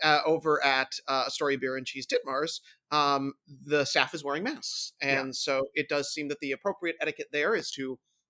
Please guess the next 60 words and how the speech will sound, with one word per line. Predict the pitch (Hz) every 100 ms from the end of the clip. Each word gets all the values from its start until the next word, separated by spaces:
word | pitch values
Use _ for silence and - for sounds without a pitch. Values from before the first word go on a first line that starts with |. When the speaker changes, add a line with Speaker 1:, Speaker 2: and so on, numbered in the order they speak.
| _
Speaker 1:
no | 160
matter | 170 165 185
what, | 170 220 180
wear | 208
a |
mask. | 247 359 - -
Where | 160 151 147 143 - _ 156
at, | 147 143 - 147
uh, | 147
Evil | 160 156
Twin | - 156 143 143 135
here | - 147 139
in | 135
Dumbo, | 269 220 147 147 - -
no | 262 339
one | 160
is | -
wearing | 117 104
masks. | - - - 147
And | 139
so | 143
the | 147
appropriate | 196 180 175
etiquette | 151 151 147
there | 139
seems | 135 147 131
to | 139
be | 131 127
to | 143
go | 143
in | 135 131
maskless | 131 - 226 277 202
unless | 196 190 202
you |
feel | 180 156
uncomfortable | 143 135 127 127 120 123
doing | 107 -
that | _
kind | 196 214
of |
Speaker 2:
Or | 202 196
Speaker 1:
thing. | 180
Speaker 2:
if | 156
you're | 143
unvaccinated. | 139 123 101 80 - 85 80 - - _
Speaker 1:
Or | 320 330
if | 294
you're | 254
unva-, | 240
oh, | 285
well, | 269 262
of | 233
course, | - 180 -
if | 202
you're | -
Speaker 2:
And | 302
Speaker 1:
unvaccinated, | 226 202 - 175 156
Speaker 2:
if | 160
you're | 208
Speaker 1:
first | 214